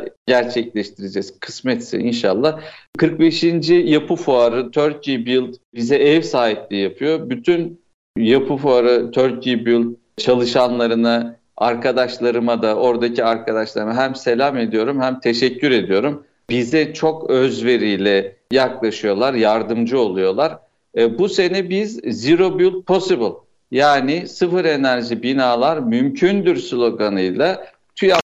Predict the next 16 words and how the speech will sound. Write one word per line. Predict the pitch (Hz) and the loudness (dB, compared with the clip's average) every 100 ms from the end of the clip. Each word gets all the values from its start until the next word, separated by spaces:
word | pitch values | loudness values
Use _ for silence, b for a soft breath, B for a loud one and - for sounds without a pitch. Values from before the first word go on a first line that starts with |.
| - | 2
Fuar | 156 143 | 2 2
ve | 165 170 | 0 -2
Kongre | 175 180 165 156 143 127 - | -2 -2 0 2 2 0 -2
Merkezi'nde | 135 143 139 147 135 135 123 | 0 0 0 -4 -2 -2 -2
gerçekleştireceğiz. | 113 98 92 104 95 - 98 - 110 131 180 196 - B B - | 0 0 -2 -6 -8 -8 -8 -8 -8 -2 0 0 -2 B B 2
Geçmiş | 294 320 - 196 175 | 2 2 -2 -4 -4
zirvelerimizin | 160 175 170 170 160 156 156 156 185 196 - 113 139 | 0 2 4 4 4 2 0 -2 -2 -4 -4 -2 0
bütün | 170 233 196 - | 2 2 2 0
oturumlarını | 180 180 190 180 160 135 123 147 220 226 B - | 0 2 4 4 2 0 0 0 -2 -4 B -4
Zero | 139 156 180 175 | 2 4 4 2
Build | 170 135 | 2 2
Institute'un | 170 165 160 156 156 156 175 190 120 98 101 | 0 0 -6 -6 -2 -2 0 0 -2 -6 -2
YouTube | 143 208 - 175 - | 2 2 2 -2 -2
web | 101 120 175 | -2 2 2
sayfasından | 180 170 151 147 135 - 127 127 170 214 233 - _ | 2 0 0 0 -4 -4 -4 0 0 -2 -6 -18 _
konunun | - 143 170 175 185 185 175 - | -2 0 0 0 -2 -2 -4 -6